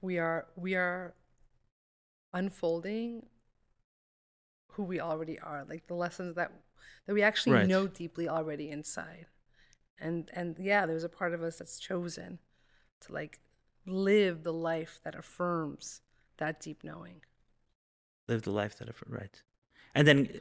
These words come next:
Speaker 2: once we, once we do that, then we kind of are that.
Speaker 1: Yeah.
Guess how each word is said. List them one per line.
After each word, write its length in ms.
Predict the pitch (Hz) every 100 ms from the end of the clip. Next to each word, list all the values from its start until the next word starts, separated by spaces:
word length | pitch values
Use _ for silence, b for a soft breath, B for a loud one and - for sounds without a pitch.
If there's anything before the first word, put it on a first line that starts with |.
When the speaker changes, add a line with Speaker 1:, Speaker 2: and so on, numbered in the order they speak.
| -
Speaker 2:
once 340 | 135 143 143 -
we, 220 | 127 - 113
once 260 | 135 -
we 100 | 131
do 320 | 113 104 147 131
that, 360 | 104 95 - - _ _ _
then 160 | - 117
we 120 | 110
kind 280 | - 113 101
of 180 | 95 - - - _ _ _
are 140 | 120 107
that. 220 | 92 - - _
Speaker 1:
Yeah. 380 | 220 190 170 160